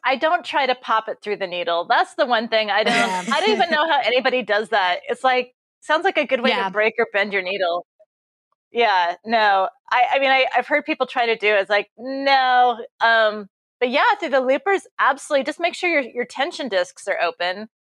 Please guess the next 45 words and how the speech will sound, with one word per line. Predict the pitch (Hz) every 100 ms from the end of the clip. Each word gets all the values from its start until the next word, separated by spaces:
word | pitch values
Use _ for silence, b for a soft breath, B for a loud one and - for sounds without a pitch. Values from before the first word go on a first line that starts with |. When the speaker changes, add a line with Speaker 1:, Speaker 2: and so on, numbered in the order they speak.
| _
Speaker 1:
You | 247
know, | 269
on | 247
some | 247 285
machines, | 285 269 262 254 226
it's, | 214 202 - _
it's, | 220 220
you | 233
know, | 226
you | 208
just | 220 -
let, | 214 -
lift | 233 -
the | 214
presser | 226 208 214
foot. | - 196 190 180 -
I | 233
have | 233
one | 240 240
that | 226 190 b b b
I | -
have | 240
to | 254
push | - 294
a | 254
button | - 226 208 208
to | 202 196
open | 196 190 190
the | 196
tension | - 190 185
disc. | 175 170 - -
But | 220 180
yeah, | 311 311
as | -
long | 262
as | 349 269
the |
tension | - 226 262 359
discs | 233 -
are | 202 180
open, | 190 196 196 196 _ _ _
pull | 240 277 254
away, | 180 180 185 220 185 170
man. | 170 165 160 165 _ _ _ _ _ _ -
Absolutely. | 208 247 - 175 180 202 165 156 160